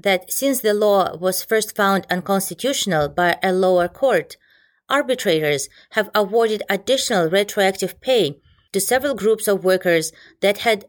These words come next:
reopener clauses in their contracts. This includes teachers, nurses,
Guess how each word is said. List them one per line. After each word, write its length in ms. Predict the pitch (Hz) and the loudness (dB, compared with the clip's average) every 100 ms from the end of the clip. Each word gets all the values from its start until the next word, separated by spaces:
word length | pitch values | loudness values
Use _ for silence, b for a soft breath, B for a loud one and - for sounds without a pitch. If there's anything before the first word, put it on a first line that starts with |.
| - | -14
reopener 800 | 202 262 - 220 262 247 190 170 | -6 -4 0 0 0 0 -2 -2
clauses 580 | - 160 156 147 135 - | 0 0 2 0 -2 -4
in 120 | 180 | -2
their 140 | 175 170 | 0 0
contracts. 640 | - 233 233 151 - - - _ _ _ _ | -2 -4 -2 -2 -2 -8 -14 _ _ _ _
This 220 | 185 233 | -2 0
includes 400 | 214 190 180 165 | -2 0 0 0
teachers, 640 | - 285 277 254 240 226 - b b | -4 -4 -2 0 0 0 -6 b b
nurses, 640 | 196 214 220 220 202 196 | -2 0 0 2 2 0